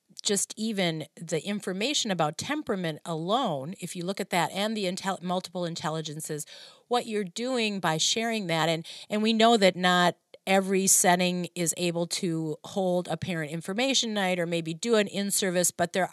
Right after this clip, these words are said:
there's so much information available out there. We do have a lot on our website, of course, at inclusive childcare dot org, but, um, and the one, the Howard Gardner that you were l-, referring to, Vicki.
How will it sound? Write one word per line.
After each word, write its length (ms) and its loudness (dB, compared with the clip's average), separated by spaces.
there's 220 -2
so 300 0
much 240 2
information 760 -4
available 600 0
out 220 0
there. 140 -4
We 100 -4
do 140 -4
have 120 0
a 60 -2
lot 200 0
on 120 -6
our 100 -8
website, 440 2
of 100 -4
course, 320 -4
at 100 -6
inclusive 440 -6
childcare 420 -4
dot 220 -8
org, 320 0
but, 320 6
um, 360 -2
and 180 0
the 60 0
one, 400 4
the 320 0
Howard 320 0
Gardner 460 -2
that 140 -6
you 160 -6
were 80 -4
l-, 140 -10
referring 440 -6
to, 120 -10
Vicki. 340 -8